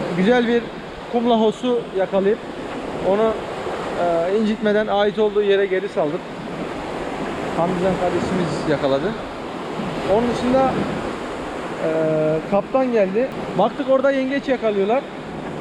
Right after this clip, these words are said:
E, sistemi şöyle öğrendik. Kaptan sağ olsun çok, e, yardımsever,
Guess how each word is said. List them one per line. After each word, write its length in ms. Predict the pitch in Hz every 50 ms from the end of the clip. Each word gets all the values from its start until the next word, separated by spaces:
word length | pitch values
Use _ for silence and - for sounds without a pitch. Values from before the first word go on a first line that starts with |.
| - - - - - - - - - - - - 156
E, 280 | 165 170 170 165 160 160
sistemi 640 | 160 175 233 226 - - 247 254 254 262 262 254 - - - - - - - - - -
şöyle 220 | 240 226 220 220 - - - - - -
öğrendik. 440 | 202 196 190 196 185 185 196 233 262 - - - - - - - - - - - - - - - - - - -
Kaptan 320 | 202 208 - - 247 240
sağ 140 | 240 - 262
olsun 300 | 254 247 240 - 247 240 - - -
çok, 140 | 254 247
e, 1500 | - - - - - - - - - - - - - - - - - - - - - - - - - - - 185 180 170 170
yardımsever, 640 | 185 196 208 214 240 226 185 - 240 233 226 233 226